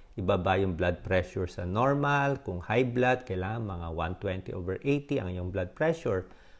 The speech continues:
Blood sugar, kailangan controlled, mga six or seven lang yung blood sugar. Pag hindi controlled ang high blood, ang diabetes, masisira ang ugat sa puso,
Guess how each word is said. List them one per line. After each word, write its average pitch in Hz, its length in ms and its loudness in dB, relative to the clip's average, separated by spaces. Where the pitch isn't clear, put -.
Blood 135 240 4
sugar, 147 560 2
kailangan 120 480 0
controlled, 123 560 4
mga 92 320 -4
six - 400 -4
or 98 160 2
seven 98 560 -2
lang 98 160 -6
yung 98 240 -6
blood 92 240 -6
sugar. 107 480 -6
Pag 107 160 -2
hindi 143 240 8
controlled 139 480 4
ang 113 160 -2
high 147 160 2
blood, 147 400 2
ang 107 160 -4
diabetes, 143 880 0
masisira 101 720 -4
ang 98 160 -4
ugat 92 160 -4
sa - 160 -6
puso, 156 480 -2